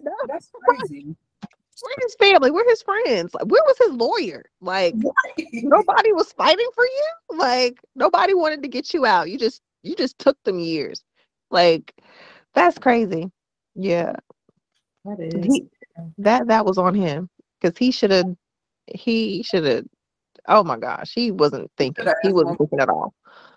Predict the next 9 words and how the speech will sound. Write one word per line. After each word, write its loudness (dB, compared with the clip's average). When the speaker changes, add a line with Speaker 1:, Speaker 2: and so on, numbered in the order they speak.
Speaker 1:
Where 10
was 6
his 2
mama? 0
Because 0
Speaker 2:
Right. -6
Speaker 1:
most 4
mamas -2
<laughs> -10